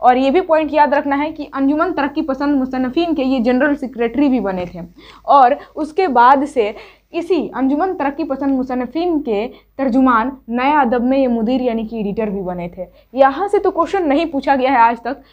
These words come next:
लेकिन हो सकता है कि आप लोग के समय क्वेश्चन पूछ दे, तो ये भी पॉइंट याद रखना है आप लोगों को कि अंजुमन तरक्की पसंद मुसन्नफीन के अली सरदार जाफरी जनरल सेक्रेटरी बने थे, यानी कि इस पर काम किए थे, जनरल,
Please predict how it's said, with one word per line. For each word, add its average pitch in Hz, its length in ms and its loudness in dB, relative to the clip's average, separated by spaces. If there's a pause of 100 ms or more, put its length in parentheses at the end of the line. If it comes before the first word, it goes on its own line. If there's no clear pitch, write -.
(120)
लेकिन 254 280 0
हो 262 160 0
सकता 320 280 -4
है 285 140 2
कि 285 220 -10
आप 269 240 0
लोग 285 140 -2
के 285 80 -6
समय 269 240 -4
क्वेश्चन 269 320 -4
पूछ 254 180 -6
दे, 277 160 -4
तो 233 140 -10
ये 220 100 -4
भी 269 120 -2
पॉइंट 240 320 -6
याद 220 220 0
रखना 202 240 -6
है 196 100 -6
आप 202 180 -10
लोगों 214 180 -2
को 370 100 -6 (300)
कि 294 100 -8
अंजुमन 269 440 -2
तरक्की 262 340 -8
पसंद 247 280 -10
मुसन्नफीन 226 600 -6
के 208 200 -2 (480)
अली 269 140 -2
सरदार 240 380 -2
जाफरी 233 360 -2
जनरल 247 320 2
सेक्रेटरी 240 480 -6
बने 277 260 2
थे, 339 120 -6
यानी 240 220 -2
कि 233 100 -8
इस 247 80 -12
पर 240 140 -6
काम 240 280 0
किए 269 160 -2
थे, 277 120 -4
जनरल, 254 380 -2